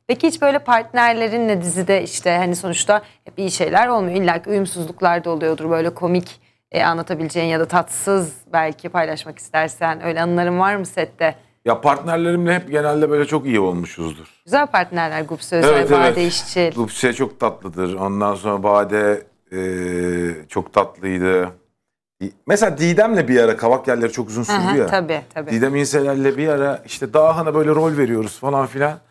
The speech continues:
Speaker 2: Böyle oyun veriyoruz yani. Dağhan'ın teknesi
Speaker 1: Hı hı,
Speaker 2: çekiliyor.
Speaker 1: hı hı.
Speaker 2: Ben de şöyle hafif dürttüm hani çocuk açığa bakmasın. Çünkü Dağhan açığa bakmayı sevmez.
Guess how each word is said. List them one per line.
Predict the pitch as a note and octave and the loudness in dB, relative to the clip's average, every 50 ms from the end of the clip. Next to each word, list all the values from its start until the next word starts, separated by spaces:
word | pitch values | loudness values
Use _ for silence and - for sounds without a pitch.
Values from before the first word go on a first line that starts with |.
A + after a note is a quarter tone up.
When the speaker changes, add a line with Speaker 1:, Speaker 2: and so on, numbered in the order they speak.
| _ _ _ _ - _ _ - | _ _ _ _ -20 _ _ -2
Speaker 2:
Böyle | C#3 C#3+ C#3+ D3 C#3+ C3+ - - _ _ _ _ _ _ _ _ _ - | 0 2 2 2 0 0 -2 -10 _ _ _ _ _ _ _ _ _ 0
oyun | D3 D3+ D#3 D#3 C#3 | 2 2 2 2 2
veriyoruz | A#2+ G#2 G2+ G2 F#2 F2+ D#2+ | 2 2 2 0 0 0 0
yani. | F#2 F2+ F2 F#2 F#2 | -2 -2 -2 2 2
Dağhan'ın | A2+ A2+ A2+ A#2 B2 A#2 A2 | 4 4 4 2 0 -2 -2
teknesi | - - G2 - - - - - G3 | 0 0 0 0 -2 -8 -10 -4 -2
Speaker 1:
Hı | G3+ | 0
hı, | F#3+ | 0
Speaker 2:
çekiliyor. | F#3 G3 G#3+ - - G3 | 2 2 2 2 2 0
Speaker 1:
hı | F#3+ | 0
hı. | F#3+ F#3+ G3+ A3 - - - - | -2 -2 -4 -6 -8 -8 -2 0
Speaker 2:
Ben | D4 D#4 C#4 | 0 2 2
de | G#3+ | 0
şöyle | - A3+ B3 A3 | 0 0 2 2
hafif | F3+ D#3+ A3 A#3+ G#3 F#3+ - - | 2 0 0 -2 -4 -8 -4 -2
dürttüm | F#3+ F3 F3+ - - G#3 | -2 -2 -2 -2 0 2
hani | G3+ D#3+ C3 A2 | 2 2 0 0
çocuk | - D3+ D#3+ D#3+ D3+ - - | -2 -2 -2 -2 -2 0 -2
açığa | B2+ - - E3 D3+ D3+ | -2 0 2 0 2 2
bakmasın. | D#3+ D#3+ D3+ C3+ A#2 A2 A#2 | 2 0 0 -6 -6 -6 -6
Çünkü | G#2+ C#3 D3 C3 G2+ - | -8 -6 -8 -6 -2 0
Dağhan | A2+ B2+ C#3 C#3+ C3+ | 2 2 2 2 0
açığa | C3 C3 C3+ C3+ D3 C#3+ | -2 -4 0 2 2 4
bakmayı | C#3 C#3 - - C#3 C3+ B2+ | 2 2 0 0 -2 -2 -2
sevmez. | - - F3 E3+ D#3 C#3+ D#3+ G3+ G#3+ - | 0 0 0 0 2 2 0 -2 -2 -6